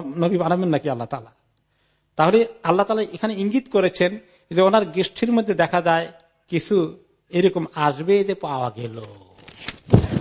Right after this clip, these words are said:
এখন এত ভালো পিতা,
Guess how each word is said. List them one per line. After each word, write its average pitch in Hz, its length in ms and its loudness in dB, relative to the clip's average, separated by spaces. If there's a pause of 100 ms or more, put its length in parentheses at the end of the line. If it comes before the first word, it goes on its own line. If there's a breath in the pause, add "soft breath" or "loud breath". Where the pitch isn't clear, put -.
(1300)
এখন 123 320 -8 (180)
এত 185 220 2 (120)
ভালো 185 320 2
পিতা, 175 680 0